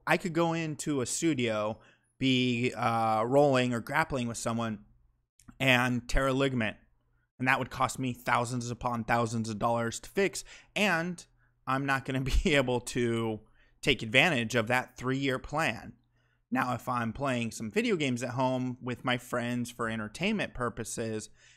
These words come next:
and I'm not trying to make big bucks on it, but I'm just enjoying it, what's the problem with that? You enjoy rolling around and grabbing dudes' balls? I enjoy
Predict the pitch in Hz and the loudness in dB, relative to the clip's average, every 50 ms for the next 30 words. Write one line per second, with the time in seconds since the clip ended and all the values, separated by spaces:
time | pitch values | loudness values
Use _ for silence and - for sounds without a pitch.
0 | _ - 240 262 233 190 160 139 - - 139 120 117 117 113 113 117 117 107 - | _ -4 -2 0 2 4 2 2 0 0 0 0 0 0 -2 -4 -4 -6 -8 -8
1 | - 127 120 104 - - - 123 127 - - - - 131 113 107 107 110 120 147 | -8 -8 -8 -10 -10 -6 -4 -2 -2 -2 -4 -4 -2 -2 -2 0 -2 -4 -4 -4
2 | - - 143 139 147 175 196 185 196 175 - - - - 131 147 139 123 113 113 | -2 -2 0 0 0 0 0 0 0 -2 -4 -8 -6 -4 -2 -2 -2 -2 -2 -2
3 | 113 127 151 180 202 233 262 247 - - - _ _ _ _ _ _ _ _ _ | 0 0 0 0 0 0 -2 -2 -6 -10 -20 _ _ _ _ _ _ _ _ _
4 | _ - - 160 160 - - - - 151 139 135 135 127 117 - - 104 98 - | _ -2 0 0 0 0 -4 -4 -2 0 0 0 0 -2 -4 -2 -4 -4 -4 -6
5 | - _ _ _ _ _ _ _ - 113 120 131 147 160 165 170 151 160 160 160 | -10 _ _ _ _ _ _ _ -12 -4 0 2 2 2 2 0 0 2 2 4
6 | 170 175 180 180 170 - _ _ _ _ - - 127 127 147 165 170 160 147 135 | 4 2 0 -2 -6 -12 _ _ _ _ -8 -4 -2 0 0 2 0 0 2 2
7 | 135 143 160 175 156 120 135 139 147 147 151 139 135 143 156 156 127 107 - 131 | 4 2 2 0 0 0 2 2 2 0 0 0 0 2 0 0 0 2 2 4
8 | 139 160 190 220 220 - - _ _ _ _ _ _ _ _ _ - - 185 233 | 4 4 2 0 -2 -6 -12 _ _ _ _ _ _ _ _ _ -2 0 0 2
9 | 226 190 156 135 123 135 143 156 175 196 214 208 | 2 0 -2 -2 -2 0 2 2 2 2 0 -2